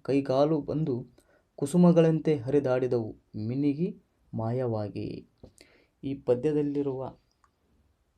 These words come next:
ಅಂತೆ ನೂರರಿಂದ ನೂರೈದು ಪ್ರಶ್ನೆಗಳು ನೋಡೋಣ.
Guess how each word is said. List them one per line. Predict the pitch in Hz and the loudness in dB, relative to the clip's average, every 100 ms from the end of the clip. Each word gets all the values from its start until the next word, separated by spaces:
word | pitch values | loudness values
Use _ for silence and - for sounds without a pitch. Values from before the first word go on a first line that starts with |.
| - | -6
ಅಂತೆ | 139 139 165 - _ _ _ _ _ 139 | -4 -2 -2 -4 _ _ _ _ _ 0
ನೂರರಿಂದ | 147 160 151 143 139 143 | 2 2 2 0 0 0
ನೂರೈದು | 147 135 131 123 | 0 0 -2 -4
ಪ್ರಶ್ನೆಗಳು | 120 123 - 120 | -8 -10 -6 -4
ನೋಡೋಣ. | 117 113 117 | -4 -4 -8